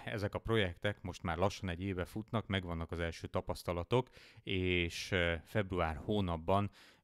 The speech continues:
ismertetésre is került ezeknek a projekteknek az első eredmény halmaza,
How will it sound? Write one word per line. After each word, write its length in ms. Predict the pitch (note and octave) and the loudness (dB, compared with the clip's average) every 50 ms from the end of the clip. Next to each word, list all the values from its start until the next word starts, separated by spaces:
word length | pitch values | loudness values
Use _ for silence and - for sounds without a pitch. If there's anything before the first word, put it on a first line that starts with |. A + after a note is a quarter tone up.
| - G#2 G2 | -8 -6 -6
ismertetésre 760 | B2 A2+ - - F#2+ - - F2+ - F2+ E2 - - - F2+ | -4 -2 0 0 0 0 0 -2 -2 -2 -4 -2 0 0 0
is 180 | E2+ E2 - | 0 0 0
került 340 | - G#2 F#2 F2+ E2+ - - | 0 0 0 0 0 -4 -4
ezeknek 360 | E2+ - - - - E2 - | -8 -8 -8 -10 -10 -10 -10
a 40 | F2 | -10
projekteknek 920 | - - F2+ E2 D#2+ D#2+ - - - F2 - - - F#2 G2 - - - - | -8 -4 -2 -2 -2 -4 -4 -6 -6 -6 -4 -2 0 0 0 0 -4 -10 -14
az 460 | - - - F2+ D#2+ D#2+ D#2+ - - | -10 -4 -2 0 0 0 0 -2 -4
első 460 | - G#2 F#2 F2+ E2+ - - F#2 E2+ F2+ | -4 -2 0 0 -2 -2 -2 -2 0 0
eredmény 540 | F#2 F#2 F2 D#2+ E2+ E2+ E2+ E2+ E2 D#2+ | 2 2 2 2 2 0 0 0 0 0
halmaza, 580 | E2 F#2 F#2+ F#2 F2 E2 E2+ D#2+ F2+ G#2+ A2 - | 2 4 4 4 4 2 0 2 2 2 2 2